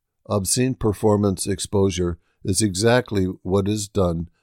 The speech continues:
to groom children for sexual abuse and exploitation," unquote.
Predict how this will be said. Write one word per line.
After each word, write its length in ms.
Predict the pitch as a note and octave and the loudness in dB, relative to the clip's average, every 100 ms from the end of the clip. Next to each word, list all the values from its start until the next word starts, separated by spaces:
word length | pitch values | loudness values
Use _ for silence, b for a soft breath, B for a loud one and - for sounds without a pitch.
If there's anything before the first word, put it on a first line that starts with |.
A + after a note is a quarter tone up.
| _ | _
to 100 | - | -6
groom 400 | E2 F2 G2+ A2+ | -4 -2 0 0
children 480 | G#2 A2 G2+ F#2 F#2+ | 0 2 2 2 0
for 180 | - F2 | -2 -4
sexual 580 | - G#2+ G#2+ - G#2+ G#2+ | 0 -2 -2 -2 2 2
abuse 520 | F#2 F#2+ E2+ E2+ - _ _ - | 2 0 -2 -4 -10 _ _ -6
and 200 | E2+ E2+ | -2 0
exploitation," 1040 | G2 - - F#2+ E2+ G2 F#2 - - - - | 0 -2 0 0 2 0 0 -2 -10 -12 -12
unquote. 540 | D#2 D#2 E2+ D#2 D2+ | -12 -10 -8 -10 -12